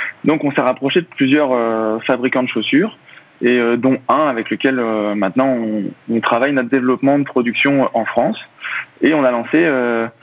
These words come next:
on a abouti cette chaîne de production. On a fait le premier, le ballon que vous voyez derrière moi, donc du P S G. C'est un ballon qui est cent pour cent made in France. Donc, euh, on peut dire qu'on, on, on relance en quelque sorte l'industrie du ballon, euh,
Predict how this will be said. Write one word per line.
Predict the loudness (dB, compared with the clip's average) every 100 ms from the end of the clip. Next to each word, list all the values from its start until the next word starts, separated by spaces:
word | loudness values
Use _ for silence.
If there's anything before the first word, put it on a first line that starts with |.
| -14 -14 -16 _ -6
on | 0
a | 2
abouti | 2 0 -2 -2
cette | 0
chaîne | 0 0
de |
production. | -2 -2 -4 0 0 2
On | 0
a |
fait | 0 0
le | 0
premier, | 0 0 0
le | 0
ballon | 0 0 -2
que | 0
vous |
voyez | 2 2
derrière | 2 0
moi, | 0 0
donc | 0
du | -2
P | -2 -2
S | 0
G. | -2 -2 -6 -14 -12 -12 -16 -8 0
C'est | 2
un | 2 2
ballon | 0 -2
qui | 0 0
est | 0 0
cent |
pour | -4 -2
cent | -2
made | 0 2 2
in | 0
France. | 0 -2 -2 -6 -16 -18 -18 -10
Donc, | -2 0 2 2
euh, | 2 2 2 0 0 -2 -2 -2 -4 -4
on | -2
peut | 0
dire | 0 0
qu'on, | -6 -6 -4
on, | -4 -4 -2
on | 0
relance | 2 2 2 0 -2
en | -2 0
quelque | -2 -2
sorte | -2 -2 -2
l'industrie | -8 -8 -2 0
du | 2
ballon, | 0 0 -2 -2
euh, | 0 -2 -4